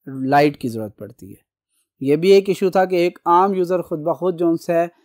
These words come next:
किसी बायोस को अपडेट करना चाहे, किसी इन्फॉर्मेशन को अपडेट करना चाहे, तो नहीं कर सकता। फिर with the passage of time टेक्नोलॉजी में और चेंज आया और इस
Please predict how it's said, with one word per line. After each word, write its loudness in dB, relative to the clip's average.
किसी 0
बायोस 4
को -2
अपडेट 0
करना 0
चाहे, -2
किसी -6
इन्फॉर्मेशन -4
को -2
अपडेट 2
करना -2
चाहे, -6
तो -12
नहीं -8
कर -18
सकता। -20
फिर 2
with -6
the 0
passage -6
of -4
time -12
टेक्नोलॉजी 0
में -4
और 6
चेंज -2
आया 0
और 0
इस -2